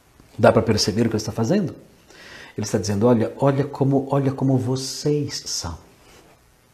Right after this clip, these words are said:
Olhem como Israel é.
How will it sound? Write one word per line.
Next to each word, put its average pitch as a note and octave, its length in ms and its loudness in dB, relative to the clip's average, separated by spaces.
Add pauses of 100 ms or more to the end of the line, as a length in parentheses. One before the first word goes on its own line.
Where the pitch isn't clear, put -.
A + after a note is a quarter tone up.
(1400)
Olhem D3 380 4
como A#2+ 320 0
Israel A2 840 -2
é. - 260 -8